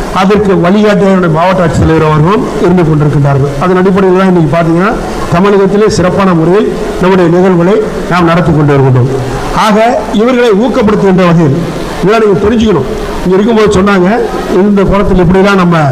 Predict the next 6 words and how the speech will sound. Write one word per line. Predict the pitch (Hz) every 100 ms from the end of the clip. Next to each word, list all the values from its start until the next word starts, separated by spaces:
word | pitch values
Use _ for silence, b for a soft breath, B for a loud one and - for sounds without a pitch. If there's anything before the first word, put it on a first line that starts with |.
| 107 - - - -
நடைபாதை | 170 208 208 202 180 175
வியாபாரிகளாக | 190 190 175 165 165
இருந்தாலும் | 175 180 214 180 - - - -
அவர்கள் | 208 208 160 - - -
எந்த | 165 202 220
அளவுக்கு | 220 196 247 254